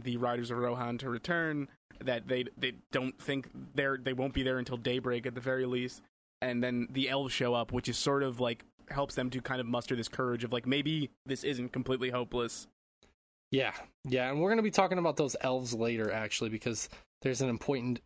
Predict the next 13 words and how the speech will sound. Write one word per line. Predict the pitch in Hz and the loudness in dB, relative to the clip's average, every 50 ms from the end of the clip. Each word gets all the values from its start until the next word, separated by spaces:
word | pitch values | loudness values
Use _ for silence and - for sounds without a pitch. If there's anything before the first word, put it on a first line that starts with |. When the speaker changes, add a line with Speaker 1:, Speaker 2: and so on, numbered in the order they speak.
| _ - - | _ -6 -2
Speaker 2:
important, | 170 151 127 - - - 147 147 147 151 156 156 - - - - - - | 0 0 0 0 2 0 0 2 2 2 0 0 -2 -8 -10 -10 -6 -2
important | 156 139 127 - - 190 185 - 156 - - - - | 0 0 0 2 2 2 2 2 0 -2 -2 -6 -2
distinction. | - 135 - - - 185 180 165 - - 135 117 123 110 - - - - - - | -2 0 0 2 2 2 2 2 2 2 2 2 0 -2 -4 -6 -18 -16 -6 -2
Important. | 175 151 131 - - 202 240 240 220 196 170 131 - - - - - - _ - - _ _ _ _ _ _ _ - - | 0 0 0 2 4 4 4 4 2 2 0 0 0 -4 -14 -16 -20 -20 _ -20 -20 _ _ _ _ _ _ _ -4 0
Uh, | 139 127 123 120 117 113 110 - - | 0 2 2 2 0 0 -2 -4 0
there's | 147 156 147 147 - | 2 2 4 4 4
something | - 202 190 175 147 - 170 160 | 4 4 4 4 2 2 4 4
important | 156 147 - 175 160 160 | 4 4 2 2 6 6
Speaker 1:
Important. | 147 - 131 123 - 247 | 6 6 6 4 4 4
Speaker 2:
to | - 127 | 4 4
discuss | 117 120 - - - 123 110 - | 2 2 0 2 0 0 0 0
about | 117 107 107 104 - - | 0 0 0 0 0 -2
that. | 107 104 98 - | -2 -2 -2 -6